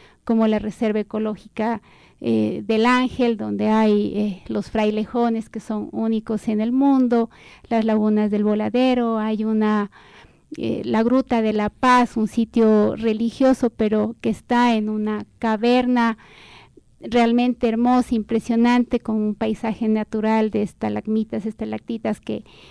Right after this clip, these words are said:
que es algo también único, algo impresionante. El cementerio de,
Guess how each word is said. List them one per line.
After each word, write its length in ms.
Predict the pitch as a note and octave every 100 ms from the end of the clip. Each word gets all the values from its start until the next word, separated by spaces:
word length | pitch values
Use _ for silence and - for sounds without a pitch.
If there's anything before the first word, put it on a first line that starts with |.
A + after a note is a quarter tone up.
| _ _
que 300 | A#3+ A3+ A3+
es 120 | A3
algo 280 | A#3 A3+ A3
también 560 | - A3 G#3+ A3 A3 G#3+
único, 480 | A3+ A#3 A3 A3
algo 200 | G#3+ G#3+
impresionante. 1120 | G#3 G3 G#3+ - A#3 B3 C4 B3+ - A3+ A3 G#3+
El 120 | G#3
cementerio 680 | - G#3 G#3 G3+ G#3+ G#3+ G3+
de, 240 | G#3 -